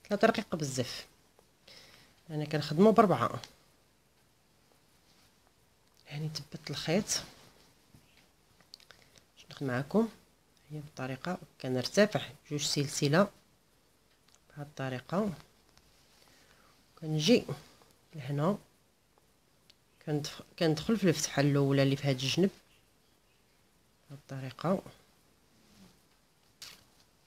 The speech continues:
هي كنجي كنعاود نفس الفتحه عمود باش يولي عندي جوج اعمده.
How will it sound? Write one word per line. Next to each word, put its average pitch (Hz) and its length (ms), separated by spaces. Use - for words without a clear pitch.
هي 160 440
كنجي 147 460
كنعاود 170 480
نفس 233 300
الفتحه 233 540
عمود 170 440
باش - 180
يولي 156 260
عندي 147 360
جوج 214 120
اعمده. 208 440